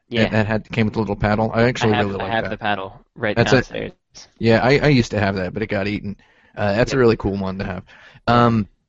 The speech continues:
Speaker 2: I know this probably doesn't count, but, uh,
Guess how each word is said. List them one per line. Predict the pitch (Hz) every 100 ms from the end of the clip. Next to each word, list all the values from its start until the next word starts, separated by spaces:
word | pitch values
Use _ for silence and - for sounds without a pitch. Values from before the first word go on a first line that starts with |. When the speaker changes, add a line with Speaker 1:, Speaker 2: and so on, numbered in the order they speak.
| _ 127
Speaker 2:
I |
know | 143 147
this | 143 -
probably | - - 131 131 127 123 127 123
doesn't | 123 117 113 -
count, | - 110 110 117 - _ _ _ _ -
but, | 107 104
uh, | 101 95 92